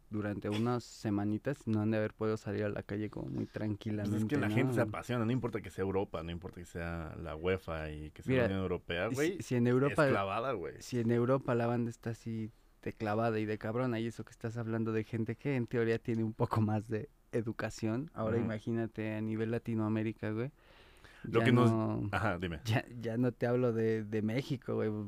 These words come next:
Speaker 1: si nos vamos a Sudamérica, es que ya ni siquiera puedes vivir como tranquilo siendo jugador, güey.
Speaker 2: Lo que nos lleva a, a todos los ju-, exjugadores que nos escuchan, que nos escuchan varios,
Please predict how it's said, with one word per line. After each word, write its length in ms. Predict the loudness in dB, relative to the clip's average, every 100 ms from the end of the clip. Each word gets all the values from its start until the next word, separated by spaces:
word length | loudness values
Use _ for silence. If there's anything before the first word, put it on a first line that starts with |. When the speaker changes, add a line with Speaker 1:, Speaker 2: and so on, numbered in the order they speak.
| -8
Speaker 1:
si 140 | -4 -4
nos 140 | -2
vamos 320 | 0 2 2
a 100 | 2
Sudamérica, 800 | -2 0 0 0 0 -2 -4 -2
es 400 | -2 -4 -10 -20 -20 -20 _ -20 -8
que 200 | 2 2
ya 120 | 4
ni 140 | 2 2
siquiera 420 | 0 -2 0 2
puedes 460 | -2 _ -2 -2 -4
vivir 300 | -4 -2 -4
como 600 | -4 -2 -2 -4 -4 -8 -14 _ -20 -20 -20 -8 -2
tranquilo 580 | 0 0 0 0 0 0
siendo 260 | 0 0
jugador, 500 | -2 -6 -4 -4 -6
güey. 140 | -6 -10 -14 -6
Speaker 2:
Lo 200 | 0 0
que 100 | 2
nos 220 | 2 2
lleva 320 | 4 4 4
a, 300 | 2 0 -2 -2
a 120 | -6
todos 180 | -2 -2
los 220 | -4 -8
ju-, 100 | -10
exjugadores 680 | -6 -6 -2 0 0 0 -4
que 120 | -8
nos 180 | -8 -8
escuchan, 340 | -8 -8 -8 -8
que 100 | -8
nos 120 | -10
escuchan 360 | -12 -14 -10 -6
varios, 420 | -4 -4 -8 -12